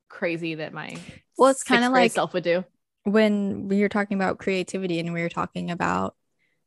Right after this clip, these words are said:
Speaker 2: getting out of your typical everyday environment,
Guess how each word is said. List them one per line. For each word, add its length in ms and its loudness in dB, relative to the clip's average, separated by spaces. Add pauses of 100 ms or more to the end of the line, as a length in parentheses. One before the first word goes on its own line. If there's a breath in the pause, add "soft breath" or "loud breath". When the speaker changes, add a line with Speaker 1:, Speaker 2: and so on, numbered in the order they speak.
(140)
Speaker 2:
getting 340 6
out 360 4
of 240 -4 (280)
your 420 -2
typical 640 -4
everyday 760 -4 (260)
environment, 640 -4